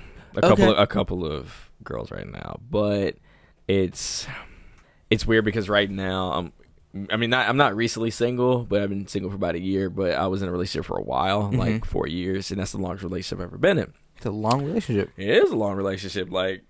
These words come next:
Speaker 1: you know. Um, <laughs> there, there's a few. I mean, there's some that I've met, some that I haven't met.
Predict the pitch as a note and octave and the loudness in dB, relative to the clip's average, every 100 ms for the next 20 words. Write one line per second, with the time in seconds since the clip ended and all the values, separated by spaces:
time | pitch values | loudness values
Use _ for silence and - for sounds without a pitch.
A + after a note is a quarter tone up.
0 | _ _ _ - F2+ A2 - A1+ G#2+ - | _ _ _ -20 -16 -12 -12 -12 -16 -8
1 | A2 A#2 A2+ G#2+ G#2 G2+ - F3 - - | 0 2 4 4 4 2 2 2 0 -8
2 | - - _ _ _ _ _ _ _ _ | -20 -20 _ _ _ _ _ _ _ _
3 | _ _ _ - A#2+ B2+ C#3 D3 - - | _ _ _ -4 -2 2 2 0 -4 -2
4 | C#3+ C#3+ C3 A2+ G#2 G2 F#2+ - A#2+ B2 | 4 6 6 4 2 -2 -8 0 2 2
5 | A#2 - A#2 A2 A2 G#2 G2+ G2+ G2+ D#2 | 2 2 2 4 2 2 0 0 2 0
6 | - G#2 F#2 E2 G2 G#2+ B2 B2 - | -4 -2 -2 -2 -2 -4 -6 -6 -8